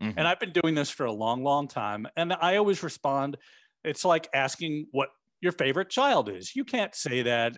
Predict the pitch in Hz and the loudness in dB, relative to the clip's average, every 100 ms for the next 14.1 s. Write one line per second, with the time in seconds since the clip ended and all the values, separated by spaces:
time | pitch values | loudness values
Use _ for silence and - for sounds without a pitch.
0 | - 143 139 135 131 127 _ _ _ - | -4 -2 0 -2 -4 -8 _ _ _ 0
1 | 185 175 156 143 135 131 - _ _ _ | 2 2 2 4 4 2 0 _ _ _
2 | - 440 427 392 - 220 214 220 208 170 | -2 2 4 2 4 2 2 0 0 -2
3 | - 147 170 170 123 - 156 151 151 127 | -2 0 2 0 -2 -2 2 2 0 0
4 | 127 127 120 117 - 160 160 165 151 143 | 0 0 -2 -4 0 0 0 -2 -2 -4
5 | - 127 131 - - 123 127 123 123 120 | -8 -12 -12 -12 -4 -2 0 -2 -4 -4
6 | _ - - _ _ 139 160 - _ - | _ -20 -20 _ _ 2 2 0 _ -12
7 | 135 156 220 220 - 131 120 131 147 - | -2 4 6 4 2 4 4 2 -4 -20
8 | _ _ _ _ 139 156 127 120 127 117 | _ _ _ _ -8 -2 -2 -2 -2 -2
9 | 127 120 - 131 123 113 113 120 120 117 | 0 -4 -2 -4 -2 -2 -4 -6 -6 -8
10 | - 117 123 139 127 117 160 147 240 240 | -8 -6 -6 -10 -10 -8 -8 -8 -6 -6
11 | 147 110 104 123 113 117 104 107 117 _ | -6 -8 -6 -8 -6 -8 -10 -10 -12 _
12 | _ _ _ - 175 160 220 202 175 - | _ _ _ -2 0 2 4 4 4 0
13 | 143 - 131 123 120 110 101 87 104 - | -10 -4 -4 -2 -4 -6 -8 -10 -16 -18
14 | - | -18